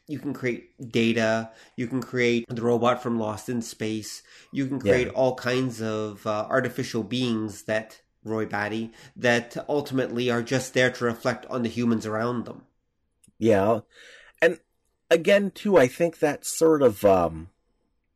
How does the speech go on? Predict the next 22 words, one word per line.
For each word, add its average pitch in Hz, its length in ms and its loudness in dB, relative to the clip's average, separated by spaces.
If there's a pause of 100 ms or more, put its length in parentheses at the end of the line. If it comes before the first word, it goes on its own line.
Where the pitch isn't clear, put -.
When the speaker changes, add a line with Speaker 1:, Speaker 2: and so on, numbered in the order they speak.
(220)
Speaker 2:
one 139 280 4
of 135 60 0
the 123 120 0
themes 120 460 0
that 104 160 2
makes 113 180 0
them 95 140 -6
popular. 104 400 -2
And 120 80 4
I 135 40 8
think 269 200 2
it 339 160 -4
still - 240 2
ties 147 400 2
in 151 80 0
with 135 100 -2
that 110 140 4
idea 113 320 4
that 104 200 2
there 101 160 6
are 87 140 4
children. 104 540 -2